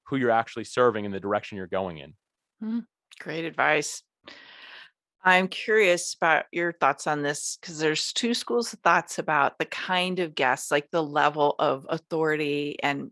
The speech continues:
Speaker 2: maybe credibility that we, or influence, if you will, that we bring on. And people, like, sometimes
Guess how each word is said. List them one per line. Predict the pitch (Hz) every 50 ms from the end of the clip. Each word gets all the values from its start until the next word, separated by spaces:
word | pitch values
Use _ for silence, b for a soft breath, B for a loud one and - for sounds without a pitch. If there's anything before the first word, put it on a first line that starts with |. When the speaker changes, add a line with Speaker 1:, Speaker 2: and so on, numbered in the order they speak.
| -
Speaker 2:
maybe | - 156 151
credibility | - - - 170 151 143 - 143 139 151 160 151 160 160 160
that | 156 160 165 156 -
we, | - 170 160
or | - - - 135 -
influence, | - 165 165 156 - - 160 147 151 156 -
if | 151 -
you | 165 151
will, | 151 151 151 160 160 B B B B B
that | - -
we | 147 170
bring | 165 - 165 165 156
on. | 156 151 147 156 170 - B B B B B B B B B _ -
And | 170 170 170 165 165 160 165 160 - _ _ _ _ _ _ _ _ _ _
people, | - - - 226 233 233 262 262 262 262 269 262 254 - _ _ _ _ _ _ _ _ _ _ _ _ -
like, | 220 220 220 -
sometimes | - - 233 214 214 - 214 220 214 214 208 202 - -